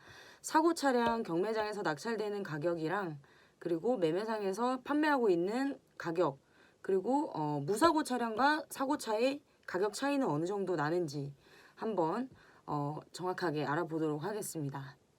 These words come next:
오늘 준비한 차량 제네시스 지팔공 차량입니다. 이천십칠년식 팔만 킬로 주행한 차량이고요. 등급은 럭셔리 사양입니다. 이 차량의 특이점은,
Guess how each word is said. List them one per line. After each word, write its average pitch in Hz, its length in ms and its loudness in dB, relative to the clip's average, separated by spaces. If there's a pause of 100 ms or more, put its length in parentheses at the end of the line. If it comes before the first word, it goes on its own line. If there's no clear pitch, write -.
(240)
오늘 269 240 6
준비한 240 400 2
차량 233 480 2
제네시스 214 800 0
지팔공 208 540 0
차량입니다. 151 760 -2 (480)
이천십칠년식 226 1160 0
팔만 254 320 0
킬로 214 260 -2
주행한 147 320 -4
차량이고요. 185 640 -2 (540)
등급은 202 720 2
럭셔리 233 580 0
사양입니다. 156 720 -4 (320)
이 202 200 -4
차량의 254 640 4
특이점은, 208 920 2